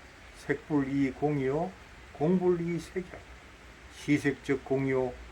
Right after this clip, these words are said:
시공적 색이라. 두상행식도 역부 역시 아니라. 사리자야,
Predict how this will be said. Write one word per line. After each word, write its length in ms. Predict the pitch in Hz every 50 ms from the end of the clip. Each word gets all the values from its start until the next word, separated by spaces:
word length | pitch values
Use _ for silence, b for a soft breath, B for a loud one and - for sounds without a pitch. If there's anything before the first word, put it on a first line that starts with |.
| - - -
시공적 720 | - - - 151 165 165 160 175 170 165 151 165 - -
색이라. 380 | - - - 190 175 - - - - - - - - - - - - - - - - -
두상행식도 920 | - 131 - 185 190 185 - - 170 160 143 151 - - - 180 185 185 190 - - - - - -
역부 460 | - 143 143 - - - 202 196 185 156
역시 340 | 156 156 - - - -
아니라. 240 | 180 170 165 156 143 - - - - - - - - - - - - - - - - - - -
사리자야, 500 | - - 139 139 131 131 120 117 110 107